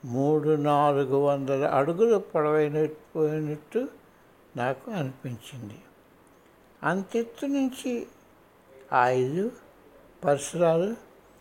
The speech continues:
చూస్తున్నట్టు నాకు భావన కలిగింది. ఆ పారవశ్య స్థితిలోనికి వెళుతూ నేను పెట్టిన కేకకు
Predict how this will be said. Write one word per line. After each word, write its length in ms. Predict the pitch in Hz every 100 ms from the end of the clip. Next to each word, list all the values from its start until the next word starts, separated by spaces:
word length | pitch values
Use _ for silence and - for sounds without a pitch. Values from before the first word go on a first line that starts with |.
| _ -
చూస్తున్నట్టు 920 | - 277 277 - 254 208 185 - 285 285 - - - _ -
నాకు 260 | 180 165 143
భావన 440 | - 143 147 147
కలిగింది. 680 | 156 135 113 123 117 107 - - _ _ _ _ - - - - - _ _ _ 156
ఆ 140 | 160
పారవశ్య 680 | 170 175 208 285 277 - 262
స్థితిలోనికి 720 | - - - 220 202 185 180
వెళుతూ 460 | 175 180 - 196 185 - - - - - - - -
నేను 260 | 143 151 143
పెట్టిన 480 | 160 147 - 190
కేకకు 800 | 165 - 135 143 160 - - 233